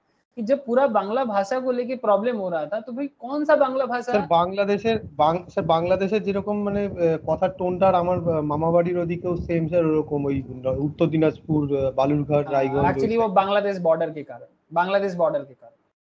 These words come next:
Speaker 2: স্যার, এনজেপি তেও মালবাজার টালবাজার সবে
Speaker 1: हाँ,
Speaker 2: তো।
Speaker 1: हाँ, हाँ, ऐसा ही बोलता है, यस।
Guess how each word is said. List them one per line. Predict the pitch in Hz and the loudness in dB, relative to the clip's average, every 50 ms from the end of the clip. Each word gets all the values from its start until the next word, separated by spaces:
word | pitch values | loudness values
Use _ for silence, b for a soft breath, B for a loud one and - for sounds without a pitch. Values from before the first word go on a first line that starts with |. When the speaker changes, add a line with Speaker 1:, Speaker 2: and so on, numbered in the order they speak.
| - - | -14 -6
Speaker 2:
স্যার, | - - 180 185 | 0 2 4 6
এনজেপি | 190 196 196 196 175 208 208 214 220 190 | 6 6 6 6 6 4 2 2 0 0
তেও | 214 208 202 | 2 2 2
মালবাজার | 190 180 175 175 180 180 185 175 185 180 - | 2 2 2 2 4 4 4 4 2 0 -2
টালবাজার | 185 180 175 175 180 180 180 | -2 -2 -2 0 -2 -2 -2
সবে | 175 180 165 160 165 | 0 0 0 0 2
Speaker 1:
हाँ, | 196 208 202 190 | 4 4 4 4
Speaker 2:
তো। | 180 | 2
Speaker 1:
हाँ, | 170 160 151 | -2 -4 -4
हाँ, | 165 147 143 - | -6 -8 -8 -2
ऐसा | 185 190 196 190 208 | 0 0 0 0 0
ही | 202 196 | -4 -4
बोलता | 170 156 139 127 - 123 | -4 -6 -8 -10 -12 -16
है, | 120 - _ _ _ - | -20 -20 _ _ _ -10
यस। | 160 165 127 104 - | -10 -10 -10 -10 -14